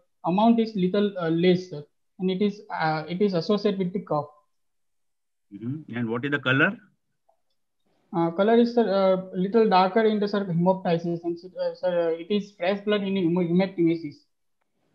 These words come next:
Speaker 2: It is dark in?
Speaker 1: Hemop-, uh, hemoptysis, sir. It is, uh, mucus. It is with, uh,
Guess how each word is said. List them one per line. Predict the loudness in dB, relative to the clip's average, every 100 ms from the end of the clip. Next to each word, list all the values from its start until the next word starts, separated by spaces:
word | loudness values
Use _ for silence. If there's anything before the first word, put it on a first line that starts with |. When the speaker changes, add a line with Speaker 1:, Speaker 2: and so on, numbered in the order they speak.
| _ _
Speaker 2:
It | -6 -4
is | -2
dark | 2 4 4 2
in? | 0 0 -2 _ _ _ _ _ _ 0
Speaker 1:
Hemop-, | 4 4 4
uh, | -2
hemoptysis, | 4 4 4 4 2 4 0 0
sir. | -6 -8 -16 _ -6
It | 0
is, | 0 2
uh, | 4 4
mucus. | 4 2 0 -4 -4 -14 -18 _ _ _ _ _ _ _ _ _ -8
It | -4
is | -2
with, | -2 -2
uh, | 2 2 2